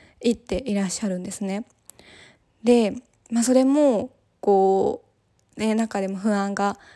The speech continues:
あったりとかするっていうことはおっしゃっていたんですけれども、やっぱりそのお話を聞いて改めて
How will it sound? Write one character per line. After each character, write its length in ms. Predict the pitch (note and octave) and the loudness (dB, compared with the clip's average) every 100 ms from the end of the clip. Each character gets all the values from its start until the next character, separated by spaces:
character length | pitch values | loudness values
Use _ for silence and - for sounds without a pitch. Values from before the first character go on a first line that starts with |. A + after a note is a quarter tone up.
| - | -4
あ 100 | A#3 | -2
っ 60 | A#3 | -2
た 140 | G#3 | -4
り 100 | F#3+ | -4
と 160 | F#3 F#3 | -6 -8
か 380 | - G#3 G3+ G#3 | -4 -2 -2 -6
す 160 | - G3+ | -6 2
る 180 | A3 | 4
っ 40 | A#3+ | 2
て 200 | - G#3+ | 0 -6
い 40 | |
う 80 | G3 | -6
こ 140 | - | -8
と 120 | G#3+ G#3 | -6 -6
は 160 | F#3+ _ _ | -6 _ _
お 80 | A3 | -6
っ 20 | |
し 140 | G#3+ C#4 | -2 -2
ゃ 60 | |
っ 100 | C4 | -2
て 100 | - | -2
い 60 | G3+ | -4
た 120 | G3+ | -4
ん 80 | G3 | -6
で 100 | G3 | -8
す 80 | - | -8
け 120 | G3+ | -8
れ 80 | F#3+ | -8
ど 100 | F#3+ | -6
も、 320 | G3 G#3 G3 - _ _ _ _ _ _ - A3+ | -4 -4 -6 -10 _ _ _ _ _ _ -16 -8
や 160 | G3+ | -8
っ 60 | G#3 | -8
ぱ 120 | - D4 | -2 0
り 380 | A3+ A3 F#3 - - - - | 2 0 -2 -6 -20 -20 -18
そ 180 | - B3 | 0 2
の 260 | B3 B3+ - | 4 0 -2
お 60 | A#3 | -4
話 400 | B3+ B3 A#3+ B3+ | 0 2 2 2
を 100 | A#3+ | 2
聞 160 | B3 | 0
い 40 | A#3 | 0
て 100 | A3+ | 2
改 320 | A3 B3+ D#4+ | 2 2 2
め 120 | C4 | 0
て 200 | A3+ G3 | 0 -4